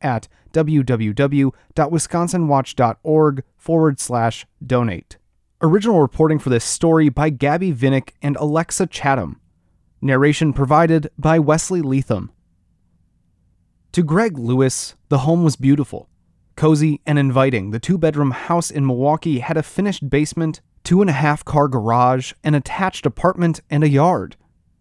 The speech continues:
He had his eyes set on it for forty-two days, only to learn that the appraisal, or valuation of the property, was lower than he expected. Lewis thought it was going to be about a hundred thousand dollars,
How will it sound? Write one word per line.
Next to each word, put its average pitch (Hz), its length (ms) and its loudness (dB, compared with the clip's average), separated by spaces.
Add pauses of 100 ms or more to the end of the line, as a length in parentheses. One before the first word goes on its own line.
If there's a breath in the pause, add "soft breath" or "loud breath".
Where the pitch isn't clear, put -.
(460)
He 190 160 4
had 202 240 0
his 185 200 0
eyes 151 320 0
set - 380 -2
on 165 160 0
it 170 160 -4
for 156 140 0
forty-two 165 500 -2
days, 131 540 -2 (120)
only 143 220 0
to 135 140 -6
learn 160 480 0
that 147 180 -4
the 165 80 2
appraisal, 156 640 -2 (180)
or 147 140 0
valuation 151 640 2
of 117 80 -6
the 120 80 -12
property, 143 580 -2 (240)
was 156 180 0
lower 160 340 2
than 147 160 0
he 147 120 0
expected. - 760 -6 (840)
Lewis 160 260 4
thought 175 400 0
it 160 80 0
was 160 160 0
going 170 200 2
to 160 60 -2
be 151 200 2
about 143 360 0
a 139 100 -6
hundred 151 280 -2
thousand 120 360 0
dollars, 127 640 -4